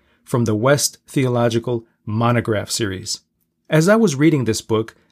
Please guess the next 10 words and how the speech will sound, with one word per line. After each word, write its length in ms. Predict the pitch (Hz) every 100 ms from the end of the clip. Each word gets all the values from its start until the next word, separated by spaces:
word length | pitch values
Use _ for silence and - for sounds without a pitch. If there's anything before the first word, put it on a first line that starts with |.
| -
the 140 | 135
author 340 | 147 175 190 175
was 180 | 151 -
considering 720 | 143 113 147 143 143 143 -
a 80 | 120
Korean 500 | - 127 139 160 156
seminary 540 | - 156 135 107 104
professor 560 | - 120 117 104 117 107
and 280 | 113 110
pastor 540 | - 208 139 - 95